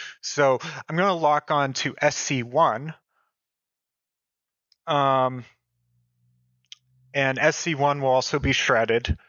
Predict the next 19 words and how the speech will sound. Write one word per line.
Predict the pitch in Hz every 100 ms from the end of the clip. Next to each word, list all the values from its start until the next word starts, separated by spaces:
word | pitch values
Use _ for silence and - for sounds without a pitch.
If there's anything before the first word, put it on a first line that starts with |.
| _ _ _ _ _ _ _ _ _ _ _ _ _ _ _ _ _ _ _ _ _ _ _ _ -
<clears throat> | 190 - - _ _ _ _ _ _ _
And, | 143 131 127 123
uh, | 123 135 127
since | - 151
I | 156 147
haven't | 156 151
moved, | 143 143 143 139
I | 135 127
get | 123 123
another | - 123 127 120
free | 117 - 139 123
lock | 123 117 113 127
on, | 113 113 113 - _ _ _
which | 123 - -
I | 127 120
will | 113 113
put | - - 123 110 -
on, | 120 110 107 104 104 98
um, | 117 104 104 104